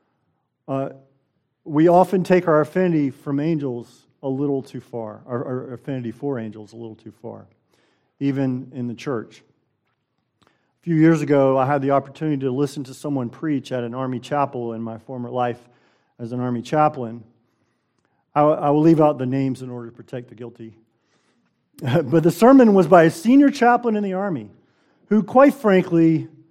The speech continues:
should have known better. And it was a ti-, it was around Christmas time, and the passage upon which the sermon was based was the Annunciation. You know,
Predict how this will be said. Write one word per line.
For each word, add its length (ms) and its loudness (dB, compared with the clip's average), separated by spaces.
should 260 2
have 100 4
known 220 -2
better. 460 -4
And 100 -2
it 20 2
was 120 4
a 80 6
ti-, 220 -2
it 80 4
was 140 2
around 280 4
Christmas 440 0
time, 480 2
and 180 0
the 60 -4
passage 460 -2
upon 280 -4
which 380 -6
the 80 -10
sermon 340 -4
was 140 -6
based 400 -2
was 320 -4
the 140 2
Annunciation. 840 2
You 100 2
know, 360 2